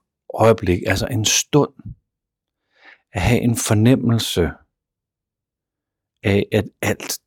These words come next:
tid var ligesom i samme stund. Og det gav mig den der følelse af, som jeg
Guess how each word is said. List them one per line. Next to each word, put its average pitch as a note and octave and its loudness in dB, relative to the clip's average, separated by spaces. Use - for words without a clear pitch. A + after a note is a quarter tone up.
tid - 4
var D#2 -2
ligesom F#2+ -2
i F2 0
samme E2 -2
stund. - -6
Og G2 -8
det G#2 -2
gav A2 4
mig B2 4
den A2 0
der G2 4
følelse G#2+ 4
af, F#2+ 0
som F#2+ -2
jeg F2+ 0